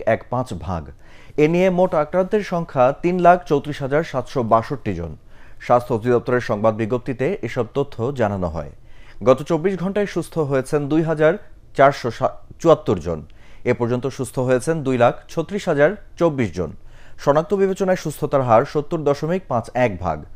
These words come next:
মৃতদের মধ্যে পঁচিশ জন পুরুষ ও নয় জন নারী।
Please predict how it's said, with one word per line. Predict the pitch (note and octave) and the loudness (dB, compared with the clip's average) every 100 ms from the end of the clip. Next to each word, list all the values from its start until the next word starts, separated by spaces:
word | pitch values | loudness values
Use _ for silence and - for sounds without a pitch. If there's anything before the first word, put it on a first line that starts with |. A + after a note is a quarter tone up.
| - - - - | -18 -20 -14 -4
মৃতদের | G#2 A#2 A2 | 0 2 2
মধ্যে | A2+ G#2 B2 | 0 0 -2
পঁচিশ | A#2+ A#2+ B2+ | -2 -4 -4
জন | A2+ G#2+ | -2 -2
পুরুষ | B2 C#3+ D#3 | -2 -4 -4
ও | A#2 | -2
নয় | A2+ C3 | 0 0
জন | C3 | 0
নারী। | D#3 C#3 G#2+ E2+ | -2 -2 -2 -2